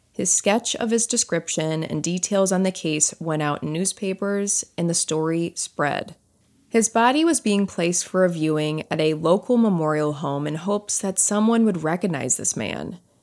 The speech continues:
They tried to match him with missing person cases in Kansas City, but weren't finding a match. Eventually, in the Kansas City Journal, they announced that this man's burial would be in a potter's field.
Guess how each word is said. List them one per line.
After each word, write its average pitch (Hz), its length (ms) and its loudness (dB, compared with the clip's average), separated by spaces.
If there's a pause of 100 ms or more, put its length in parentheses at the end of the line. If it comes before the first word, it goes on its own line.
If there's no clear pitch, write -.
(380)
They 160 100 -2
tried 175 220 2
to 180 60 4
match 165 320 0
him 180 140 2
with 170 180 0
missing 175 320 0
person 240 480 0
cases 143 520 -2
in 147 100 -4
Kansas 143 380 -6
City, 147 300 -4
but 147 260 -4
weren't 165 280 -2
finding 165 460 0
a 156 60 0
match. - 540 -4 (680)
Eventually, 220 560 2
in 202 80 2
the 180 60 0
Kansas 180 420 -2
City 208 300 0
Journal, 151 420 0
they 156 160 0
announced 175 460 0
that 190 160 -4
this 202 200 2
man's 214 300 2
burial 156 520 0
would 165 200 0
be 156 260 -2
in 170 180 -2
a 165 40 0
potter's 170 520 0
field. - 440 -6